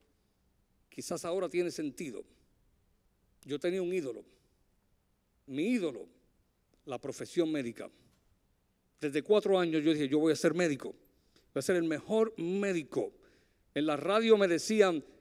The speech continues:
"El mejor médico de la galaxia acaba de entrar aquí a la estación, Radio Luz." Y yo me lo creía, y yo creo que es verdad, por si acaso, era mi ídolo.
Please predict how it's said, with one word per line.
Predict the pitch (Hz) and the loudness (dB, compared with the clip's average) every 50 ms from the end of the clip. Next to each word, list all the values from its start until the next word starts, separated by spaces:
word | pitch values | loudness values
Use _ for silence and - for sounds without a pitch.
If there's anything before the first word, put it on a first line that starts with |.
| _ - | _ -4
"El | - 165 170 170 | 0 0 0 2
mejor | 175 180 147 175 247 254 247 | 2 0 4 8 8 8 8
médico | 226 240 269 285 294 285 285 - - 269 269 254 | 8 8 10 10 10 8 6 6 10 10 10 10
de | 240 214 220 214 | 10 8 6 4
la | 196 185 | 4 2
galaxia | 175 185 190 226 247 - - - - 196 196 185 175 175 - | 2 4 4 4 4 2 0 -4 0 4 6 6 6 4 2
acaba | 214 - - - 214 233 233 226 220 | 0 0 2 4 6 6 8 8 6
de | 202 196 | 6 4
entrar | 185 170 151 - 220 226 220 208 | 4 2 2 2 4 4 6 4
aquí | 185 165 - 226 | 4 2 4 4
a | 220 202 | 4 4
la | 180 | 4
estación, | - - 185 160 - - 185 196 190 165 147 65 62 - - - - - - - - _ _ _ - | 2 2 0 0 2 4 8 10 10 10 8 4 -4 -6 -10 -14 -18 -20 -20 -20 -20 _ _ _ -6
Radio | - - 190 208 226 220 196 190 202 190 196 | 0 2 4 6 6 6 6 8 8 10 12
Luz." | 196 202 202 175 - - - - - - - - - - - _ _ _ - | 12 12 12 12 12 6 0 -8 -10 -12 -16 -18 -20 -20 -20 _ _ _ -2
Y | - 139 135 123 | -2 -2 -2 2
yo | - 208 240 226 | 8 10 10 10
me | 208 202 | 10 8
lo | 185 170 | 6 6
creía, | - 170 175 170 151 - - - - _ _ _ | 4 4 2 2 2 0 -4 -20 -20 _ _ _
y | - 139 | -14 -10
yo | 127 120 | -8 -6
creo | 139 135 | -6 -4
que | 139 | -4
es | 135 | -2
verdad, | 127 127 113 120 110 101 92 - - - - - - _ | -2 -2 -4 -4 -6 -8 -8 -14 -20 -20 -20 -20 -8 _
por | - 156 135 | 0 2 4
si | - 160 | 4 2
acaso, | 160 - 151 127 - - 110 101 - - _ _ _ _ _ _ - | 2 2 -2 -2 -2 -4 -6 -6 -6 -14 _ _ _ _ _ _ 4
era | 175 165 175 175 180 180 - - | 6 6 8 8 6 4 2 0
mi | 156 151 156 156 151 - | 0 4 4 4 4 2
ídolo. | - 160 156 131 143 135 120 113 98 90 85 | 2 2 4 6 6 4 4 2 -2 -2 -6